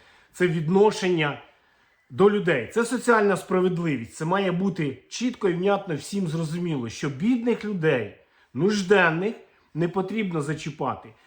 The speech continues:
Їх не можна тягати по судах, на них не можна заводити кучу справ, бо так комусь хочеться. Якщо бідний, нужденний, стражденний скоїв якийсь злочин, ну, як вважають зараз злочин,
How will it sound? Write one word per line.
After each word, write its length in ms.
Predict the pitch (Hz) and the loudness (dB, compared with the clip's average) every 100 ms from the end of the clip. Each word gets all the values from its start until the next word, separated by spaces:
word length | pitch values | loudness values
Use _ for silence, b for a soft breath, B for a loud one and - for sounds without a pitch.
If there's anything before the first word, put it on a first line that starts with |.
| b | b
Їх 240 | 151 190 - | -8 -4 2
не 80 | 233 | 4
можна 320 | 262 208 165 | 4 4 0
тягати 440 | - 139 143 135 | -2 -2 -2 -4
по 160 | - 123 | -10 -12
судах, 560 | - 120 156 190 - - b b b b | -12 -6 -2 -2 -2 -14 b b b b
на 80 | 147 | 0
них 240 | 208 208 | 0 2
не 80 | 240 | 4
можна 340 | 262 254 208 | 6 4 2
заводити 540 | 170 185 196 185 156 165 | 0 2 2 2 0 -4
кучу 340 | - 175 175 | -4 -6 -6
справ, 480 | - - 190 220 190 | -8 0 4 4 2
бо 80 | 180 | -2
так 220 | 190 - | -4 -4
комусь 320 | 214 208 196 | 0 0 0
хочеться. 680 | - 196 190 170 151 143 131 | -2 2 2 0 -8 -10 -8
Якщо 280 | 202 - 277 | -6 2 2
бідний, 760 | 214 254 233 180 190 180 - _ 127 | 6 4 4 2 0 0 -4 _ -4
нужденний, 880 | 180 170 147 196 185 180 175 170 - _ | -2 -2 2 4 4 2 -2 -6 -14 _
стражденний 1000 | - - 180 156 156 185 175 170 160 147 _ _ _ _ _ _ _ _ _ | -10 -4 -2 0 2 4 2 0 -6 -10 _ _ _ _ _ _ _ _ _
скоїв 540 | - - 269 294 233 | -14 0 4 4 2
якийсь 680 | 185 160 - 247 196 - - _ _ _ | 0 -4 -2 0 -2 -6 -20 _ _ _
злочин, 760 | 139 117 190 202 160 - 196 220 - | -14 -2 4 4 4 -2 -6 -8 -4
ну, 100 | 320 | 2
як 200 | 226 196 | 2 4
вважають 480 | 196 196 202 175 | 4 6 4 2
зараз 320 | 147 165 147 131 | 0 0 0 -4
злочин, 480 | 160 147 - 107 | -4 -6 -6 -14